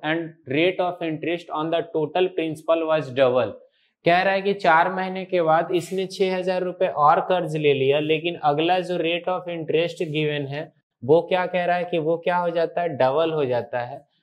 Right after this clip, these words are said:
that of the previous rate, मतलब पहले जो rate था उसका अब double हो गया है। तो हमसे पूछ रहा है at the end of the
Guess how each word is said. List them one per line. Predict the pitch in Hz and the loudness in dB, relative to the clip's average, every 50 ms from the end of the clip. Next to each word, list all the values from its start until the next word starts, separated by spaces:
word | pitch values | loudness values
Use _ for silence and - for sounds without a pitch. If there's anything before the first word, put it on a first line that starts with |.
| _ - | _ -4
that | 117 127 147 156 151 | 0 2 2 2 4
of | 175 175 170 165 | 2 0 0 0
the | 160 185 180 180 | -2 -2 -2 -2
previous | - - 160 151 147 151 156 151 151 | 0 2 2 2 2 2 0 0 0
rate, | - 131 127 123 127 | -2 -4 -4 -2 -2
मतलब | 143 143 143 165 175 170 - - | -2 -2 0 0 0 0 2 4
पहले | 175 165 160 165 165 180 190 190 | 4 4 4 4 2 2 2 2
जो | 175 175 185 190 185 | 2 0 0 2 2
rate | 180 175 180 175 180 175 | 2 2 2 0 -2 -4
था | - 165 165 175 147 127 | -2 -2 0 0 0 -2
उसका | 156 151 156 - - 180 175 151 | -4 -4 -6 -4 -4 -2 0 2
अब | 156 160 160 156 147 | 2 0 0 2 2
double | 151 151 151 160 170 165 | 2 4 4 4 2 0
हो | 156 151 143 | 0 -2 -2
गया | 135 127 131 127 127 | 0 0 0 0 -2
है। | 131 143 156 - - _ - _ _ - | -4 -6 -8 -12 -14 _ -20 _ _ -2
तो | 156 | 0
हमसे | 156 151 156 156 185 175 | 0 0 0 -2 -4 -4
पूछ | 175 - 180 190 180 180 | -4 -2 -4 -2 0 0
रहा | 185 185 180 | 0 2 2
है | 170 170 | 2 2
at | 165 165 | 0 2
the | 165 175 175 165 | 2 2 2 2
end | 170 175 175 175 | 0 -2 -2 -2
of | 175 170 160 160 | -2 -2 -2 0
the | 165 175 | 0 -2